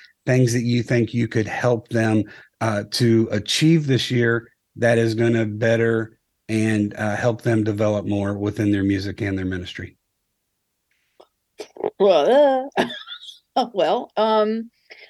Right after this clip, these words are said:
Speaker 2: let's take the first part of the question, and then I might have to have you repeat the second part.
Speaker 1: Okay.
Speaker 2: Um, that was like me when we were, I was exchanging wedding vows. The preacher had to ex-,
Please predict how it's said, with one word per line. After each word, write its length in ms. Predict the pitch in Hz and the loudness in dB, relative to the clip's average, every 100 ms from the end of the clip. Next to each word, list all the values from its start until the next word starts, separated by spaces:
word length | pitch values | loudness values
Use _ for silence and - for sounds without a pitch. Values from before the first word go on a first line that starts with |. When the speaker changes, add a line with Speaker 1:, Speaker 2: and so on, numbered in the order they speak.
| _ | _
Speaker 2:
let's 180 | 220 226 | -2 2
take 180 | 294 247 | 2 2
the 100 | 233 | -4
first 440 | - 233 277 - | 2 2 2 0
part 160 | 202 190 | 2 2
of 60 | |
the 80 | 180 | 0
question, 420 | 226 180 - 170 | 2 0 0 -4
and 120 | 165 | -2
then 80 | 165 | -2
I 60 | 175 | 0
might 220 | 175 170 | 0 0
have 180 | 190 165 | -2 -4
to 60 | 180 | -4
have 200 | 165 165 | -4 -2
you 140 | 156 | -6
repeat 300 | 151 175 151 | -6 -8 -8
the 60 | 156 | -8
second 360 | - 165 - | -6 -6 -8
part. 260 | 147 127 - - - 139 | -8 -10 -10 -20 -6 -2
Speaker 1:
Okay. 220 | 135 127 - - | -2 -4 -12 0
Speaker 2:
Um, 640 | 214 202 180 165 156 190 _ _ - | 2 4 2 0 -2 -8 _ _ 0
that 140 | 180 | 2
was 120 | 214 | 2
like 200 | 226 196 | 2 0
me 220 | 185 190 196 | 0 0 0
when 180 | 175 | -2
we 140 | 175 180 | -2 -2
were, 300 | 170 160 - | 0 -2 -2
I 40 | |
was 120 | 170 156 | -4 -4
exchanging 540 | - 175 175 156 156 | -6 -4 -4 -4 -2
wedding 320 | 156 160 165 | -2 0 0
vows. 500 | 151 139 139 139 - _ _ _ _ _ _ _ - | 0 0 -4 -6 -14 _ _ _ _ _ _ _ -6
The 100 | 175 | -6
preacher 400 | 165 180 175 165 | 0 -2 0 -2
had 240 | 170 143 | 0 0
to 100 | - | 2
ex-, 220 | 165 - | 0 0